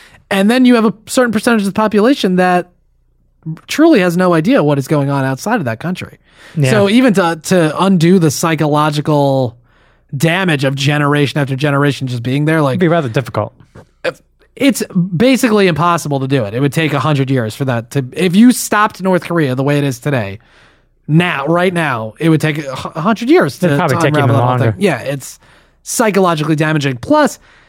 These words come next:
Speaker 1: biologically, the lack of nutrition that those people have had, they're, they're significantly shorter than people that are in South Korea, just, like, right across the border there. It's a very sh-, North Korea fascinates me. I lo-, I love talking and, uh,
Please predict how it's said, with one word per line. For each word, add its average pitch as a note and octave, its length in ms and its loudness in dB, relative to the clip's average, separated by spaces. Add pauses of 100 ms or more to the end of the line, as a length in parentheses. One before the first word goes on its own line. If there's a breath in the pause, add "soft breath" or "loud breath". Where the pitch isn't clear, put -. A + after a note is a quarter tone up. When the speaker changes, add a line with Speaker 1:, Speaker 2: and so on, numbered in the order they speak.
(120 soft breath)
Speaker 1:
biologically, F3+ 880 2
the D#3 320 2
lack D3+ 360 -2
of C#3 200 -2
nutrition D3+ 580 0
that D3 160 0
those D3 200 0
people D3 240 -2
have C3+ 100 0
had, D3 240 -2
they're, D#3 160 2
they're D#3 180 0
significantly D#3 500 -4
shorter D3+ 520 -2 (280 loud breath)
than E3 100 0
people D#3+ 220 2
that D3+ 140 0
are C#3+ 100 0
in C3+ 80 -2
South D3 340 -2
Korea, D#3 320 2
just, C#3 160 -2
like, C3 100 -2
right B2+ 300 -2
across C#3 320 -2
the C#3 100 -6
border C3 300 -2
there. D#3 300 -2 (500 soft breath)
It's G3+ 180 0
a G#3+ 80 4
very G#3 280 2
sh-, - 140 -10 (240)
North C4+ 320 2
Korea A#3 220 0
fascinates E3+ 560 -4
me. A#2+ 120 -6
I C#3 120 -2
lo-, C#3+ 120 0
I D3+ 220 -2
love D3 260 0
talking C#3 420 -2
and, B2 180 -10
uh, - 40 -16